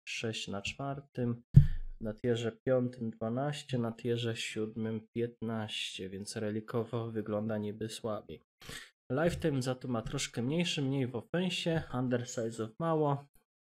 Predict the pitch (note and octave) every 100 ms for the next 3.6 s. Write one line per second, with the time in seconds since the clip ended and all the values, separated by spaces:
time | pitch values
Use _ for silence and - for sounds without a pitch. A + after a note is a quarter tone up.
0 | _ _ B2+ C3 B2+ B2+ B2 A#2+ - A2+
1 | - A2+ A2+ A#2+ A#2+ A2 G#2 A#2+ D3+ D#3
2 | D3 D3 - A2 A2+ A#2 A#2 - - A#2
3 | - A#2 A#2 D3+ E3 F3